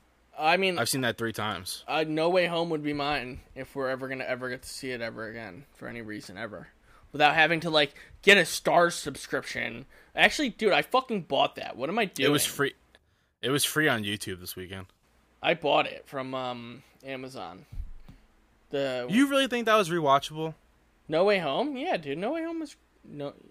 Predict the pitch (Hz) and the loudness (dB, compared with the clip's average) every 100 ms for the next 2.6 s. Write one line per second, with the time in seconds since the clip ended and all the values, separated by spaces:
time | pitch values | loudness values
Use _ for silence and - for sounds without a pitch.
0 | - 147 180 220 226 233 214 - 196 143 | -14 -4 0 2 0 -2 -4 0 -2 -2
1 | 117 139 165 240 220 220 202 202 185 160 | -8 -6 -4 0 4 6 4 4 4 4
2 | 226 302 254 170 165 | 6 6 2 0 -2